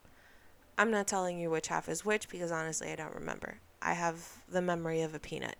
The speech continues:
you know? So, I am enthusiastic when I go out, but only with certain people in certain situations. I'm hella reserved.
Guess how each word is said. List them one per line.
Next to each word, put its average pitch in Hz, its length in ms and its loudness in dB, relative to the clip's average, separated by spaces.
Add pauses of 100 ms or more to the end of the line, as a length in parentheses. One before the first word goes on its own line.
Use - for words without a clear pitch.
you 196 140 0
know? 196 200 2 (1300)
So, 285 680 12 (1000)
I 240 120 12
am 233 260 10
enthusiastic 190 800 2
when 170 160 2
I 160 100 6
go 156 160 4
out, 170 260 4 (760)
but 254 440 12 (240)
only 226 260 10
with 214 200 6
certain 196 280 4
people 185 260 0
in 175 100 4
certain 165 280 0
situations. - 720 -2 (1700)
I'm 190 240 8
hella 196 300 8
reserved. 165 600 2